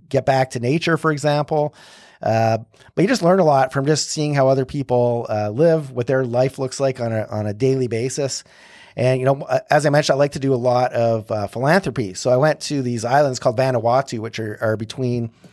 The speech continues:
uh, Australia and New Zealand, and they had got hit by a hurricane. I was already going to Fiji and, uh, New Zealand,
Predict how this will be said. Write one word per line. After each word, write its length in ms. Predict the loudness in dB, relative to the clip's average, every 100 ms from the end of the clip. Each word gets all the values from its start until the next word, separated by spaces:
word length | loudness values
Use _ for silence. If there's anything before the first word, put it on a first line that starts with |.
| _ -12
uh, 380 | -6 -4 -4 -4 -2
Australia 380 | 0 2 2 2
and 80 | 0
New 80 |
Zealand, 480 | 0 0 0 0 -4 -10 -20 -2
and 80 | 2
they 60 |
had 100 | 2
got 140 | 2 0
hit 120 | 2
by 120 | 2
a 100 | 2
hurricane. 420 | 0 -4 -4 0
I 60 | 2
was 100 | 4
already 220 | 2 2
going 220 | -2 -2
to 60 | -4
Fiji 460 | -8 -10 -8 -6 -6
and, 260 | -6 -6
uh, 100 | -6
New 140 | -6 -6
Zealand, 460 | -4 -2 -2 -4